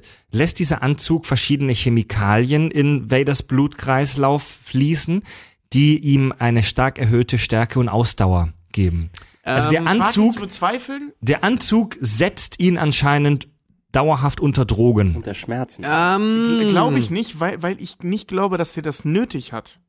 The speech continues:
Speaker 3: Also wir wissen ja, dass, äh, aus, aus dem, also wenn wir jetzt die Prequels als kanonisch betrachten, und ich denke, das tun wir hier,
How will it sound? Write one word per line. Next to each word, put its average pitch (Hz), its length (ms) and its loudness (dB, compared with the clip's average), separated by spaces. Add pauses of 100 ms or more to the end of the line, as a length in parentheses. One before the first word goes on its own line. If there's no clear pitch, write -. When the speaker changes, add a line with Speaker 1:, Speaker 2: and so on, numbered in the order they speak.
(360)
Speaker 3:
Also 143 320 -4
wir 135 220 0
wissen 214 240 -4
ja, 220 140 0
dass, 185 180 -6
äh, - 40 -12
aus, - 360 -6
aus - 200 -6
dem, 135 220 -4
also 127 200 -4
wenn 175 160 0
wir 180 100 0
jetzt 151 260 0
die 135 60 -6
Prequels 185 400 -6
als 139 160 -10
kanonisch 135 420 -4
betrachten, - 380 -4
und 156 80 -4
ich 123 60 -8
denke, 123 180 -10
das 120 100 -20
tun 180 220 -8
wir 208 60 0
hier, 208 240 0